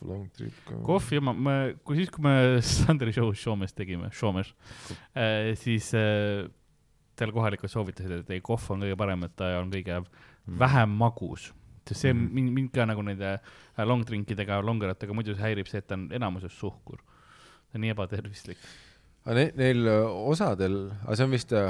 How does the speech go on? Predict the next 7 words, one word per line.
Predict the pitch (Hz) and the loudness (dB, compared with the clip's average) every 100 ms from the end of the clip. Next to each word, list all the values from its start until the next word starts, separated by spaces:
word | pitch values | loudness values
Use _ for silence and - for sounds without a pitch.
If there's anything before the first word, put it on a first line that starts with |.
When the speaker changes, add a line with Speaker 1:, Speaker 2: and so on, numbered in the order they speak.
| 101 | 4
Speaker 1:
Hartwalli | 123 127 - 90 87 85 82 | 4 2 -4 -2 0 -2 -2
sellel | 90 85 87 | -2 -2 -2
Longerol | 92 92 90 87 87 90 - | -2 -2 -2 0 -2 -6 -8
on, | 90 90 | -4 -2
Speaker 2:
Mhm. | 87 | -2
Speaker 1:
äh, | 87 87 | -2 -2
mingi | 90 90 87 87 85 85 85 82 80 73 | -4 -4 -4 -2 0 0 -2 -2 -4 -6